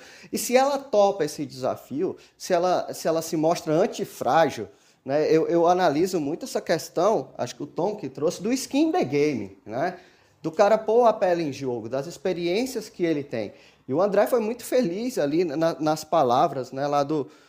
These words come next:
do relatório, né? É, ó, é, é isso, cara. A maioria das vezes que fui contratado foi por isso: experiência, reputação, confiança no meu trabalho,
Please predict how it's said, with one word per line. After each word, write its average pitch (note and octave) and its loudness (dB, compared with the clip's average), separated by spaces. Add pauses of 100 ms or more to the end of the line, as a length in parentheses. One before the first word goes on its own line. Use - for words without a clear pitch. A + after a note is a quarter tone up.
(180)
do E3 0
relatório, D#3+ 2
né? A2 -6 (240)
É, B2 -2
ó, D#3 -2
é, B2+ 0
é E3 4
isso, D4+ 2
cara. A#2+ 0
A - 2
maioria G3+ 2
das F#3+ -2
vezes F3+ -6
que - -16
fui - -20
contratado E3+ -6
foi G4 -4
por G4 -2
isso: A3 2
experiência, F3 0
reputação, D3 -4 (340)
confiança E3 -2 (220)
no D3+ -2
meu D3+ 4
trabalho, D3 2